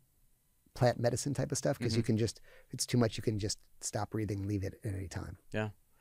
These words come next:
Speaker 2: Yeah. Do you, um, so yeah, the, I usually do, it was the, the pranayama two stage
Speaker 1: Uh-huh.
Speaker 2: is, is the, what I, I have done the most of when I
Speaker 1: Yeah.
Speaker 2: do breath work. Um, but I mean, it's, I was, there was a,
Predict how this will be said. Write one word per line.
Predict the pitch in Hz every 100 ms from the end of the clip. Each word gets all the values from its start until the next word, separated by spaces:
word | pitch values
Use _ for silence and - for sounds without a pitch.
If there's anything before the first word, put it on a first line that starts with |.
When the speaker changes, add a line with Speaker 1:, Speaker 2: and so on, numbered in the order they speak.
| - - -
Speaker 2:
Yeah. | 107 110
Do | 104 123
you, | -
um, | 131 120 117 117 -
so | - 139
yeah, | 123
the, | 120 87 110 -
I | 131
usually | 139 131 127
do, | 123
it | -
was | 110
the, | 110 107
the | 117
pranayama | - 127 123 113 113 107 104 101 - _ _ -
two | 123
stage | 120 131 143 139 - - - -
Speaker 1:
Uh-huh. | 110 143
Speaker 2:
is, | 110 101 -
is | 107 107 95
the, | 101
what | 98 101 95
I, | 98 95 -
I | 110 98 98 98 - -
have | 101 101
done | 101
the | 98
most | 95 98 -
of | 110 110 - -
when | 104
I | 117
Speaker 1:
Yeah. | 104
Speaker 2:
do |
breath | 104 104 -
work. | 110 107 - - - - - _ _
Um, | 107 98 92 90 87 - _ _ _ _ _ _ -
but | 98 - - -
I | 110
mean, | 107 101
it's, | 101 - - -
I | 117
was, | 110 101
there | -
was | 120
a, | 104